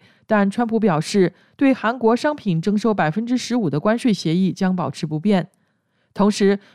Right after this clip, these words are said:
川普重申美军驻韩基地经费问题，要求韩国支付更多驻军费用，并建议取消部分大型联合军事基地租约。而在与李在明会面之前，川普指责说，韩国警方突袭教会是非常糟糕的事情。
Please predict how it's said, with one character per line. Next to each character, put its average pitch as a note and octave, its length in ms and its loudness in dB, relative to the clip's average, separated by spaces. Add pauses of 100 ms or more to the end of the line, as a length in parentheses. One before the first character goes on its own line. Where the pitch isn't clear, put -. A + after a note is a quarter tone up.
川 D4 180 -2
普 A3 220 0
重 G#3 220 -2
申 C#4+ 180 -2
美 A#3+ 160 0
军 B3+ 240 -4
驻 B3+ 160 0
韩 F3+ 180 0
基 A#3+ 160 -2
地 A3+ 160 0
经 C4 200 -6
费 C4 120 -2
问 F3+ 200 2
题， E3+ 320 -2 (240)
要 A#3 160 4
求 G#3 180 2
韩 G#3 260 -2
国 G3+ 200 2
支 C4 180 0
付 A#3 220 -2
更 B3+ 200 -2
多 F3+ 200 2
驻 F#3 180 -2
军 G#3 240 -2
费 A3 160 0
用， F3 240 2 (380)
并 A3 180 2
建 G#3 220 2
议 F3 120 4
取 F3+ 200 -4
消 C4+ 240 2
部 C4 160 0
分 F3 240 0
大 G3+ 240 0
型 F#3+ 260 -2
联 F3 180 0
合 G#3 240 0
军 G#3 200 -2
事 G3 120 -4
基 F#3+ 160 -4
地 F3 160 -2
租 G#3 220 0
约。 A3+ 260 2 (840)
而 A3+ 120 2
在 C4+ 220 4
与 A#3 180 2
李 A3 160 2
在 A3 160 2
明 F3+ 160 2
会 A#3 160 0
面 G3 180 2
之 A3 140 -2
前， F#3 340 -2 (220)
川 G#3+ 160 0
普 G#3 140 2
指 D#3+ 120 -2
责 E3 160 2
说， G3 320 2 (280)
韩 B3+ 180 0
国 C#4+ 160 2
警 F3+ 180 -2
方 B3 240 0
突 D#4 160 -2
袭 B3 160 -2
教 A#3+ 180 2
会 G#3+ 240 2
是 F3+ 200 0
非 A3 160 0
常 F#3 200 0
糟 B3 200 0
糕 C#4 160 2
的 G#3+ 80 0
事 F3 180 -2
情。 D#3+ 240 -6